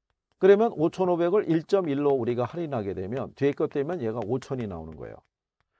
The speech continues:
그러면 정보가 불확실할 때는 가치가 오천. 근데 백 프로 개발이 된대요. 백 프로 개발이 되면 이 조건은 없는 거죠. 무조건 육천육백이 되는 거잖아요. 그러면 육천육백을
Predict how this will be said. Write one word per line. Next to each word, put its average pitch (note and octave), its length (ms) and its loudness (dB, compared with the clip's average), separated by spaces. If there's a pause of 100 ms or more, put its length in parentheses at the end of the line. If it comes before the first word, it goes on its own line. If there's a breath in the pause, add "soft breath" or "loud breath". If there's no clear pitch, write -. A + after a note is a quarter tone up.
(140)
그러면 C#3+ 480 2 (240)
정보가 G3+ 460 4
불확실할 D3+ 540 0
때는 G3 240 -2
가치가 C3 420 -6
오천. F#2 420 -6 (340)
근데 F#3 200 4 (120)
백 - 260 -2
프로 B3 380 6 (480)
개발이 C#3+ 360 4
된대요. F2 380 -8 (320)
백 G3 160 4
프로 C4+ 220 4
개발이 E3+ 380 6
되면 C#3+ 440 0
이 F3 180 0
조건은 C#3 440 -2
없는 G#2 240 -6
거죠. C#2 360 -10 (300)
무조건 E3+ 520 4
육천육백이 C#3 640 -2
되는 G2 220 -4
거잖아요. F2+ 460 -4 (280 soft breath)
그러면 A#3 400 4
육천육백을 C#3+ 960 -2